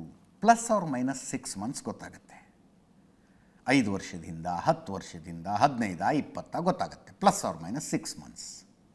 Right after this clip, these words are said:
ಹೆಂಗ್ ಸತ್ರು ಗೊತ್ತಾಗೋದಿಲ್ಲ, ಹೆಂಗ್ ಸತ್ರು ಅನ್ನೋದು ಗೊತ್ತಾಗೋದಿಲ್ಲ. ನ್ಯಾಚುರಲ್ ಡೆತ್ತಾ, ಮರ್ಡರಾ? ಅಲ್ಲಿ ಯಾಕೆ ಹೋಗಿದ್ರು? ಅದರ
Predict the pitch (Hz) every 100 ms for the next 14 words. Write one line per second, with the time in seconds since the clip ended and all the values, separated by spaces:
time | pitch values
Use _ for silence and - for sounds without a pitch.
0 | _ _ _ _ _ _ _ _ _ _
1 | - - 285 370 349 - 302 - 254 233
2 | - - - _ _ _ _ _ _ _
3 | _ - 113 110 90 80 78 - - _
4 | _ _ _ _ _ _ _ _ _ _
5 | _ _ _ _ - 311 269 254 170 139
6 | 139 151 - 90 78 - - - - _
7 | _ _ _ - _ - 104 113 - 113
8 | 101 90 87 - 82 80 80 82 92 107
9 | 101 90 82 82 - - - _ _ _
10 | _ _ _ _ _ _ _ _ _ _
11 | _ _ _ _ _ _ _ _ _ _
12 | _ _ _ 269 294 262 320 - 320 294
13 | 269 311 285 - - - _ _ _ _
14 | _ - - 175 233